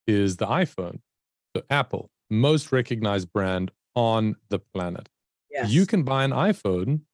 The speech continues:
Speaker 1: from Verizon. You can buy an iPhone in Walmart. You can buy an iPhone on the website, also on Amazon. You can buy an iPhone anywhere that anything techie is sold. So if
Speaker 2: Yes.
Speaker 1: they're doing it,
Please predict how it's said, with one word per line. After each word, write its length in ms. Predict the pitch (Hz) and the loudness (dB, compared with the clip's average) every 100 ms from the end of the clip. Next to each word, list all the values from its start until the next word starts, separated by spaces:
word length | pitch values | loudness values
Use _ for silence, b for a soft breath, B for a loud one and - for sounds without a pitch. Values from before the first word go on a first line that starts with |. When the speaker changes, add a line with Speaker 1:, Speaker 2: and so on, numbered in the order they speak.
| _ - | _ -4
Speaker 1:
from 180 | 104 113 | 0 0
Verizon. 560 | 139 185 214 107 104 - _ _ | 2 2 2 0 -6 -12 _ _
You 160 | 98 98 | -2 0
can 140 | 101 | 0
buy 220 | 95 95 | 0 0
an 60 | 95 | 2
iPhone 580 | 120 160 - 101 127 151 _ _ _ _ - | 0 0 0 2 2 0 _ _ _ _ -4
in 500 | 107 127 147 160 156 - | 2 4 4 4 0 -2
Walmart. 420 | 135 202 123 90 - - | 2 2 2 0 -6 -6
You 220 | 101 110 | -2 0
can 160 | 123 110 | 0 0
buy 240 | 120 123 | 0 0
an 60 | 131 | 0
iPhone 640 | 170 180 117 107 139 151 - _ _ _ _ _ - | 0 0 2 2 2 0 -4 _ _ _ _ _ -2
on 160 | 101 | 0
the 80 | 113 | 2
website, 460 | 117 131 - 185 190 - | 2 0 2 0 0 0
also 280 | 156 190 | 0 2
on 120 | 185 208 | 2 2
Amazon. 460 | 233 147 104 90 | 2 2 2 -2
You 140 | 101 180 | 0 0
can 180 | 202 | 0
buy 340 | 143 120 117 113 | 0 0 -2 -4
an 80 | 98 | -6
iPhone 560 | 98 147 147 120 107 104 - | -4 -2 -2 0 0 -2 -4
anywhere 520 | 143 175 175 110 104 | 0 4 4 4 4
that 180 | 101 104 | 2 0
anything 600 | 104 107 113 104 107 104 95 | 0 0 0 0 0 0 -2
techie 420 | - 107 - 104 | -2 -2 0 -4
is 180 | 98 92 | -2 -4
sold. 380 | - 92 85 - _ _ _ _ 127 | -4 -4 -4 -6 _ _ _ _ -6
So 100 | 123 | 0
if 60 | 107 | 0
Speaker 2:
Yes. 100 | 87 | 0
Speaker 1:
they're 280 | 110 151 208 | 2 4 4
doing 360 | 123 90 85 85 | 2 0 -2 -4
it, 160 | 90 | -10